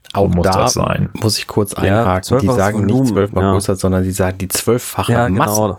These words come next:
Speaker 1: Wie wir wissen, ist die
Speaker 2: Ah.
Speaker 1: Enterprise eher so ein Skelettding.
Speaker 3: Ja,
Speaker 1: Das
Speaker 3: also
Speaker 1: heißt, dieses Viech ist
Speaker 3: also mein
Speaker 1: vielleicht
Speaker 3: Eindruck
Speaker 1: doppelt
Speaker 3: war
Speaker 1: so
Speaker 3: auch,
Speaker 1: lang
Speaker 3: dass
Speaker 1: wie die
Speaker 3: es
Speaker 1: Enterprise.
Speaker 3: vollkommen unter-,
Speaker 2: Okay.
Speaker 3: äh,
Speaker 1: Mit der
Speaker 3: vollkommen
Speaker 1: zwölffachen
Speaker 3: unterschätzt
Speaker 1: Masse.
Speaker 3: war. Also das Ding sah auf jeden Fall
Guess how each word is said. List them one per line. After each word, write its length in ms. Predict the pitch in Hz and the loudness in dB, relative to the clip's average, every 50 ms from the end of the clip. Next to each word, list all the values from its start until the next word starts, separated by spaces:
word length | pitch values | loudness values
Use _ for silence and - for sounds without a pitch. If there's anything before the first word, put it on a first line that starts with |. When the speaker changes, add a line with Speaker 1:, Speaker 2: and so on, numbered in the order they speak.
| - - | -8 -6
Speaker 1:
Wie 140 | - 98 104 | -4 0 0
wir 140 | 107 98 117 | 0 0 0
wissen, 280 | 147 - - 190 175 | -2 0 0 0 0
ist 160 | 101 110 - | 0 -2 0
die 60 | 117 120 | 0 2
Speaker 2:
Ah. 80 | 120 | 2
Speaker 1:
Enterprise 640 | 135 165 - 135 87 78 78 113 107 135 135 - - | 2 2 0 0 -2 -2 -2 -2 -2 -2 -2 -4 -6
eher 220 | - 135 143 151 135 | -4 -2 0 0 0
so 100 | 123 127 | 2 0
ein 80 | 123 123 | 0 0
Skelettding. 1160 | - - - - - _ 131 110 117 123 113 - - - - _ _ 104 92 101 139 226 - - _ _ - - - - - - | 0 -4 -6 -6 -4 _ -4 -2 0 -2 -4 -4 -6 -8 -10 _ _ -2 0 0 0 -2 -2 -6 _ _ -20 -20 -20 -20 -14 -6
Speaker 3:
Ja, 140 | - - - 320 | -4 -2 0 2
Speaker 1:
Das 100 | - - | 2 2
Speaker 3:
also 80 | - - | 0 0
Speaker 1:
heißt, 140 | 123 - - | -2 -2 -2
dieses 240 | 123 117 120 113 - | -2 -2 -2 -2 0
Viech 280 | - 175 185 - - | 0 0 0 0 -2
ist 120 | - 123 113 | -2 -4 -2
Speaker 3:
also 140 | 110 107 123 | -2 0 0
mein 140 | 117 107 101 | 0 0 0
Speaker 1:
vielleicht 20 | 123 | 0
Speaker 3:
Eindruck 180 | 123 139 127 131 | 0 0 0 2
Speaker 1:
doppelt 120 | 117 120 | 2 2
Speaker 3:
war 100 | 127 131 | 2 2
Speaker 1:
so 60 | 113 107 | 2 2
Speaker 3:
auch, 40 | 101 | 2
Speaker 1:
lang 180 | 101 107 110 | 2 0 0
Speaker 3:
dass 120 | 107 98 - - | -2 -2 -2 -4
Speaker 1:
wie 40 | 113 | -4
die 40 | - | -4
Speaker 3:
es 60 | - - | -4 -4
Speaker 1:
Enterprise. 160 | 95 95 92 131 131 139 | -4 -2 0 0 0 0
Speaker 3:
vollkommen 260 | - - 123 123 131 | 0 -2 -2 -4 -2
unter-, 600 | 147 127 113 127 123 117 113 110 113 113 107 110 - - - _ - - - - - _ _ - _ - | -2 -2 0 2 2 2 2 2 2 0 -2 -4 -10 -18 -20 _ -20 -20 -20 -20 -20 _ _ -12 _ -4
Speaker 2:
Okay. 300 | 92 90 - 90 90 101 | -4 -2 0 0 0 0
Speaker 3:
äh, 760 | 113 117 117 113 110 107 107 104 104 101 98 95 101 85 - - - - | 0 0 2 2 2 2 2 2 0 0 0 0 -2 -4 -6 -8 -8 -2
Speaker 1:
Mit 180 | - 107 98 - | -2 0 0 0
der 80 | 107 | -2
Speaker 3:
vollkommen 300 | - - 123 113 110 123 | 0 0 0 2 2 2
Speaker 1:
zwölffachen 40 | 123 120 | 2 2
Speaker 3:
unterschätzt 500 | 120 120 110 - - 123 113 - - - | 0 0 0 0 -2 -2 -2 0 -2 0
Speaker 1:
Masse. 40 | 110 | 0
Speaker 3:
war. 180 | 107 104 98 101 | 0 2 2 0
Also 160 | 104 104 107 | 0 -2 -2
das 200 | 101 104 - - | -4 -4 -2 -2
Ding 240 | - 120 120 120 117 | 0 0 2 0 0
sah 160 | 110 117 110 | 2 2 2
auf 160 | 104 110 107 | 0 0 0
jeden 180 | 110 113 110 - | -2 -4 -4 -2
Fall 480 | - 110 107 104 107 104 104 101 90 | -2 0 2 2 2 2 2 0 -2